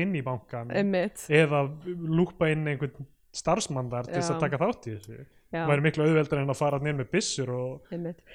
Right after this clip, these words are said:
Speaker 2: Nei,
Speaker 1: en
Speaker 2: sko, náttúrulega dæmið var, uh, að það þurfti að, að svona stir the shit og að því þau plöntuðu sér eins og eitthvað svona að laugardaginn eitthvað, leikurinn.
Speaker 1: En það hefði alveg hægt að gera það með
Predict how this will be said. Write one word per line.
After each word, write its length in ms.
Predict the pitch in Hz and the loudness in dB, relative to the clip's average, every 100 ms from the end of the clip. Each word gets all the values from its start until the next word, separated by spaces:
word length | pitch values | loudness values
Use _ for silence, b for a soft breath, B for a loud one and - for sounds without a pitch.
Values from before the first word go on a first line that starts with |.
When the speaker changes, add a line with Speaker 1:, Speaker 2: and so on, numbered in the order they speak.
| B | B
Speaker 2:
Nei, 160 | 247 269 | 8 8
Speaker 1:
en 80 | 285 | 8
Speaker 2:
sko, 160 | 320 | 4
náttúrulega 400 | 311 302 - 311 | 2 0 4 6
dæmið 240 | 311 320 294 | 8 6 6
var, 240 | 311 294 | 6 4
uh, 640 | - - 262 262 247 226 - - 262 | -2 0 4 6 6 4 2 6 6
að 180 | 240 - - 156 | 6 -2 -14 -12
það 240 | 240 269 262 | -4 0 0
þurfti 240 | - 254 | 4 6
að, 100 | 233 - - - | 6 4 0 2
að 100 | 247 233 | 4 4
svona 120 | 226 | 2
stir 180 | - 254 | 6 8
the 140 | 226 - | 8 6
shit 340 | 254 247 - - _ | 6 4 0 -20 _
og 200 | - 226 226 | 2 4 4
að 140 | 240 | 4
því 60 | 233 | 4
þau 80 | 233 | 6
plöntuðu 480 | 277 277 - 262 220 | 6 4 4 6 8
sér 160 | 226 | 6
eins 80 | 208 | 4
og 80 | 208 | 2
eitthvað 140 | 190 196 | 2 2
svona 160 | 160 | 4
að 340 | 214 175 - - - - | 4 2 0 -16 -18 -12
laugardaginn 760 | - 214 233 262 180 156 160 175 _ - | 0 4 6 6 4 -2 -4 -12 _ -6
eitthvað, 280 | 185 143 123 170 | -4 -4 -2 -2
leikurinn. 420 | 247 202 139 - - | 0 -2 -4 -8 -8
Speaker 1:
En 60 | 156 | 2
það 140 | 190 202 | 6 8
hefði 160 | 202 | 8
alveg 340 | 196 185 185 165 | 8 6 4 2
hægt 180 | 170 170 | 0 0
að 80 | 165 | 0
gera 200 | 180 160 | 2 2
það 80 | 156 | 2
með 260 | 147 147 | 0 0